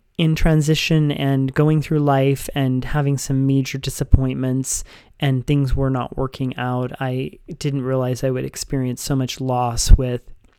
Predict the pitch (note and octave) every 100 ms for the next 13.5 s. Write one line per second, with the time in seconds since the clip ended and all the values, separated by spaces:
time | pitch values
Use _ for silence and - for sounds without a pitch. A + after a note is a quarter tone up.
0 | _ _ _ _ _ _ _ _ _ _
1 | - C#3+ C3 - C#3+ D3+ D#3 - D3+ D3
2 | D3+ C#3+ - - - - - - - -
3 | C#3 - C#3 C#3 - C#3+ C#3 C3+ C3+ -
4 | C3 A#2+ A#2 A#2 _ _ _ _ _ _
5 | _ _ _ _ _ _ _ _ _ _
6 | _ _ - - D#3 C#3 C3 - - -
7 | _ E3 C#3+ - C#3+ - - C3+ C#3 E3
8 | D3+ D3 D3 - D#3 C3+ C3+ C#3 C3+ C3+
9 | - C3+ C3+ - C#3 C#3+ - - C#3 C3+
10 | C3+ C3+ - - _ _ _ - _ _
11 | - - _ _ _ - - - - -
12 | - D#3+ D#3 F#3+ F3+ E3 - A3 D#3+ E3+
13 | A#3 - C#4 C4+ B3